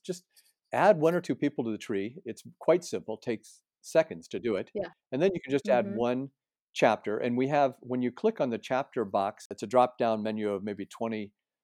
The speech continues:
Speaker 1: some ideas for what that chapter, or you can enter it yourself. So you might say the wedding day or something like that for yours. Then say, "Add your first linked album." And you click on that and it lets you enter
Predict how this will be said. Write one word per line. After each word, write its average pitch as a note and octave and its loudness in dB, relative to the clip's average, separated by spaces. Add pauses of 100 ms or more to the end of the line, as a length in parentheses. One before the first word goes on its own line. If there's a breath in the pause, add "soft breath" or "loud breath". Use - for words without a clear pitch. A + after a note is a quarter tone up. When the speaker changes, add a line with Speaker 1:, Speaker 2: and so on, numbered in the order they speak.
Speaker 1:
some G#2+ 0 (160)
ideas G#2 0 (400)
for G#2+ -2
what G#2 -2
that G#2 -2
chapter, G#2 -2
or A2+ 4
you A#2 -2
can G#2+ -8
enter A2 -6
it G2 -6
yourself. G2 -6
So B2 -4
you G#2+ -4
might A2 -4
say G#2 -2 (260)
the G2 -2
wedding A#2+ 4
day F2 -4
or F#2 -6
something G2+ -6
like F#2+ -8
that G2 -4 (160)
for F#2+ -2
yours. G2 -4 (180)
Then A2+ 0
say, A2 2
"Add A#2 4
your A2+ 0
first A2+ -4
linked G#2 -4
album." F#2+ -2 (140)
And G#2 -2 (260)
you G#2+ -4
click - 4
on A2+ 2
that G2+ -2
and G#2+ -8
it G2+ -8
lets A2+ -4
you A2+ -2
enter G2 -4